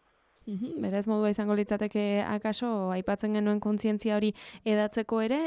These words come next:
eta besteren batzuk, eh, gizon taldeetara urreratu eta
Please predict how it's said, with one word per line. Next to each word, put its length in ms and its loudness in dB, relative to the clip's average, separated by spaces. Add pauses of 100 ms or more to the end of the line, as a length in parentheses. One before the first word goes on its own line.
(100)
eta 180 0
besteren 380 -2
batzuk, 400 0
eh, 140 0
gizon 260 0
taldeetara 800 0
urreratu 600 2
eta 140 0